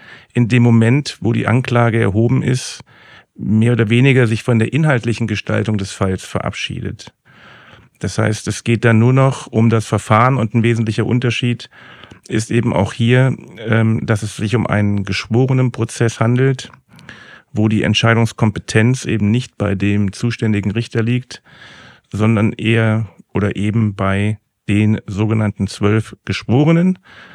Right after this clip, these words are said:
Das sind ja meistens Menschen, die aus unterschiedlichen heterogenen Strukturen aus der Gesellschaft kommen. Und insofern ist denn das gesamte Verfahren auch unterschiedlich,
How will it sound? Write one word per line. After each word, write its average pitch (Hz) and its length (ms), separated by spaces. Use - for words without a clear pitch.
Das - 160
sind 101 200
ja 101 200
meistens 95 680
Menschen, 104 360
die 101 140
aus 92 120
unterschiedlichen 120 680
heterogenen 104 540
Strukturen 131 560
aus 104 140
der 101 120
Gesellschaft 104 560
kommen. 127 380
Und 117 180
insofern 123 400
ist - 180
denn 135 120
das - 500
gesamte 123 500
Verfahren 131 640
auch 78 160
unterschiedlich, 120 1040